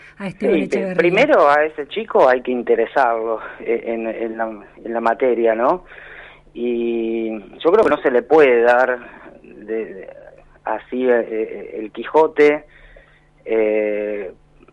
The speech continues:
Speaker 2: en esa instancia, porque no lo va a disfrutar. Digo, para poder disfrutar del Quijote, como de cualquier obra clásica,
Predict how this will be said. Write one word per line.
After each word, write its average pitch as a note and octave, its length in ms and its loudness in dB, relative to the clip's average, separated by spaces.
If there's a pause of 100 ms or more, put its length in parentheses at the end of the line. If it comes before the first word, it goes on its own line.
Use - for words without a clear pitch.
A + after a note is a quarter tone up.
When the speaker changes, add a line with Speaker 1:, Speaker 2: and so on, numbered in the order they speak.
(380)
Speaker 2:
en - 300 -8
esa C3+ 180 -6
instancia, B2+ 520 -2
porque A#2+ 240 -6
no D3 100 2
lo C#3+ 100 2
va D3 100 4
a C#3+ 40 2
disfrutar. B2 500 -2
Digo, B2 180 -6
para - 220 -4
poder D#3 320 2
disfrutar D3 400 0
del C3 120 -4
Quijote, C#4 360 0
como A#2+ 240 0
de A2+ 80 -2
cualquier B2 440 0
obra C3+ 460 4
clásica, D3 720 0